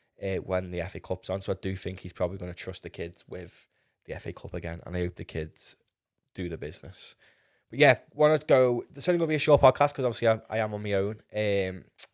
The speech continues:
it is a winter break, so loads of the people have been on winter breaks. Me, myself, went to Amsterdam.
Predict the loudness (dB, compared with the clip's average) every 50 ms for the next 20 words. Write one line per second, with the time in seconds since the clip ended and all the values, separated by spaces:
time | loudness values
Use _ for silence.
0 | _ _ _ _ _ -6 -2 -2 -2 -2 -2 -4 -4 -4 -4 -6 -4 -2 0 -2
1 | -2 -4 -10 -14 -14 -8 -2 0 0 2 2 0 -2 -2 -2 -2 -2 -2 -4 -6
2 | -8 -8 -8 -8 -8 -8 -10 -6 -4 -4 -4 -4 -6 -8 -8 -8 -10 -10 -6 -6
3 | -4 -4 -4 -4 -4 -4 -2 -2 -4 -2 0 2 2 2 2 0 -2 -2 -2 -2
4 | -2 -4 -4 -4 -6 -8 -6 -4 -4 -4 -4